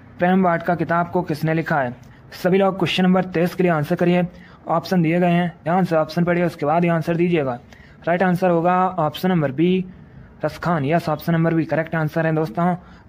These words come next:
प्रेम वाटिका किताब को रसखान ने लिखा है, इसलिए option number B correct answer होगा। चलिए अगला question देखते हैं।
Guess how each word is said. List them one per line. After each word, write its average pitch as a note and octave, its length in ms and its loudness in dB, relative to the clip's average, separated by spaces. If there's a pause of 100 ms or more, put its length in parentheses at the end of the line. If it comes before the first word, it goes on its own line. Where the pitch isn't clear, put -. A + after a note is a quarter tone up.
प्रेम E3+ 260 2
वाटिका D#3 300 -2
किताब D#3+ 360 -2
को A#2+ 160 -14 (360)
रसखान D3+ 340 -2
ने F3 80 4
लिखा E3+ 240 0
है, E3+ 200 0 (240)
इसलिए E3+ 320 0
option D3+ 300 0
number E3+ 200 2
B D#3+ 140 0
correct D#3 300 -4
answer D#3+ 260 -2
होगा। C3+ 260 0 (280)
चलिए D#3 300 0
अगला F#3 180 2
question F#3+ 300 0
देखते E3 320 -2
हैं। A#2+ 180 -6